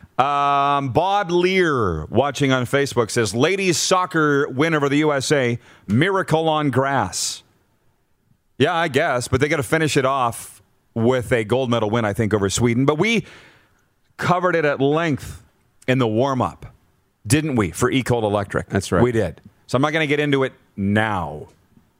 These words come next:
Speaker 1: Uh,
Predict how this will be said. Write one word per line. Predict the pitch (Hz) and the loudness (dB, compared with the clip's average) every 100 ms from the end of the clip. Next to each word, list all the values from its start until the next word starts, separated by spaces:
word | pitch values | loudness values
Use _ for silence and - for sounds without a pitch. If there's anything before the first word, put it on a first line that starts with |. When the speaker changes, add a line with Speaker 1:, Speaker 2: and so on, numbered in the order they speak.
| _ _ _ _ _ _ _ _ | _ _ _ _ _ _ _ _
Speaker 1:
Uh, | 131 139 139 139 135 135 135 135 135 131 131 131 131 127 127 | -2 0 0 0 0 0 0 0 -2 0 0 0 0 0 0